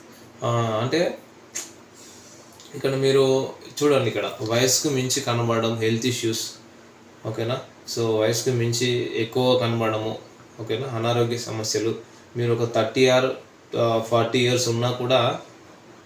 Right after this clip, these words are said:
ఒక ఫార్టీ ఫైవ్, ఫిఫ్టీ ఫైవ్, సిక్స్టీ ఇయర్స్ లాగా కనబడడం, మాట్లా-, ఓకేనా? అలా మాట్లాడడం, అలా బిహేవ్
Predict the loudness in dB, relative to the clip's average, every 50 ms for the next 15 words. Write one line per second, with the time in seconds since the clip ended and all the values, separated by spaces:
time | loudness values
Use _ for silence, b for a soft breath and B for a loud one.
0 | -20 -8 -8 -6 -2 0 0 2 2 2 2 2 2 0 -2 -6 0 2 4 4
1 | 4 2 0 -2 -2 0 0 2 2 2 0 -2 -6 -6 -2 -2 -2 -2 0 -2
2 | -2 -2 0 -2 -4 -4 -2 -2 -2 0 0 0 0 0 0 0 0 2 0 0
3 | -2 0 0 0 0 0 0 -2 -2 0 0 0 0 0 -2 -4 -6 -6 -8 -16
4 | -20 -8 -6 -4 -2 -2 0 2 2 2 2 2 2 2 2 2 4 6 6 6
5 | 6 4 2 2 0 0 0 0 2 2 4 2